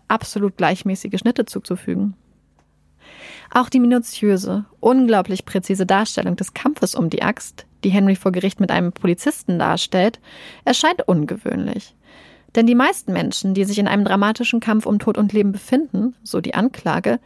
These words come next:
fällt es danach schwer, jeden einzelnen Schlag, jede Bewegung genau nachzustellen.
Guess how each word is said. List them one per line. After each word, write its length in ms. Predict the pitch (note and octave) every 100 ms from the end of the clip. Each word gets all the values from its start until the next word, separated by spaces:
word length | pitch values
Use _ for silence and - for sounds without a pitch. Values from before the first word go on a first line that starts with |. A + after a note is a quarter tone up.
| _ - -
fällt 180 | - C#4
es 120 | D4
danach 260 | - D4+ D#4+
schwer, 600 | - - D#3+ D#3 F3 G3+ G3+
jeden 260 | G#3+ A#3
einzelnen 440 | - F#3 - A3 G#3
Schlag, 460 | - F3+ - - - _
jede 220 | G#3+ G#3
Bewegung 480 | G#3 G3 F#3 F3 -
genau 260 | F#3 F#3+
nachzustellen. 960 | F#3 F3 G3 - - - - E3 F3+